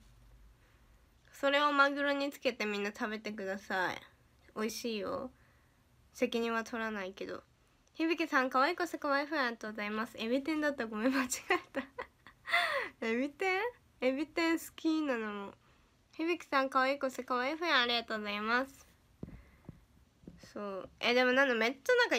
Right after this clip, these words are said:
なんだっけ、安舌っていうの？安舌？安舌がなんかね、なんだろ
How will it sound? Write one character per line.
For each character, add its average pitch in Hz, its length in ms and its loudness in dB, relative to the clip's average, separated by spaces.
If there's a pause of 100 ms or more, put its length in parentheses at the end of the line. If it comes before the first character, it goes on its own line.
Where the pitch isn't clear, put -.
(120)
な 453 180 4
ん 427 40 4
だ 311 80 2
っ - 40 -4
け、 226 100 0
安 240 360 2
舌 403 120 -4
っ 403 500 2
て 440 80 0
い 415 200 0
う 359 40 0
の？ 202 320 -2 (680)
安 240 260 -2
舌？ 349 420 0 (840)
安 254 320 0
舌 320 340 0
が 311 120 2
な 311 160 0
ん 269 120 -4
か 220 100 -2
ね、 196 300 -4 (960)
な 220 100 -4
ん 214 80 -2
だ 202 80 -4
ろ 190 200 -4